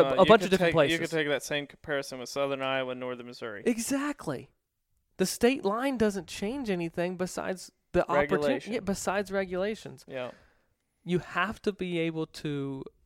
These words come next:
Speaker 2: if that is your goal, resist pulling the trigger and resist saying, "Well, the neighbor's gonna kill him." Well, uh, maybe he does, but maybe he doesn't.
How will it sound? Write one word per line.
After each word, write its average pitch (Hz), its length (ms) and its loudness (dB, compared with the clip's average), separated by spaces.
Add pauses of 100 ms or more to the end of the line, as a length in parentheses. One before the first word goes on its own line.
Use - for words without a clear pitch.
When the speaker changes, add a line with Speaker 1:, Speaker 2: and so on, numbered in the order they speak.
(160)
Speaker 2:
if 151 260 -2
that 143 220 2
is 170 180 -6
your 208 80 -8
goal, 147 600 -2 (500)
resist 143 640 -4
pulling 151 280 -6
the 135 40 -10
trigger - 480 -8 (100)
and 165 160 -2
resist 156 360 -2
saying, 147 340 -4
"Well, 135 120 -6
the 139 60 -4
neighbor's 147 320 -4
gonna - 160 -8
kill - 180 -12
him." - 100 -20 (400)
Well, - 340 -2
uh, 185 80 -6 (500)
maybe 226 280 2
he 233 100 -2
does, 208 240 4
but - 160 -2
maybe 185 240 2
he 226 80 -2
doesn't. - 480 0